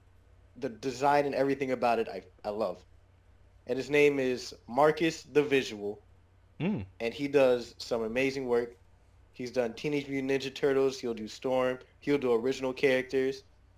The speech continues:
Speaker 1: uh, he'll just do things he's seen. He did this really good one of Miles Morales. He did it a few while back. I don't know if I can share it somehow or what, but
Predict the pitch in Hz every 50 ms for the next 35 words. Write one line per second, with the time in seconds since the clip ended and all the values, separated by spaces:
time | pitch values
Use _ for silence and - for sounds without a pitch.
0 | _ _ _ _ - 123 123 123 117 117 117 113 113 110 113 - - - 139 139
1 | 120 127 117 - 120 127 123 123 117 113 117 - 147 147 147 143 - 151 139 -
2 | - 151 151 147 147 143 147 - - _ - _ _ _ _ _ _ _ _ -
3 | - - 208 196 185 165 - 127 143 160 165 147 123 127 131 139 131 120 110 113
4 | 117 117 120 123 117 113 107 110 110 107 107 107 - - 127 131 147 139 123 113
5 | - - - 139 127 120 117 107 - - _ - _ _ - _ _ _ _ -
6 | 127 120 117 117 113 104 95 101 98 92 85 78 - - - _ - _ _ _
7 | _ - 123 143 156 156 156 147 - 147 139 123 120 107 - - 147 131 131 123
8 | - 135 123 107 127 123 117 107 104 101 104 110 98 87 - - - 87 90 -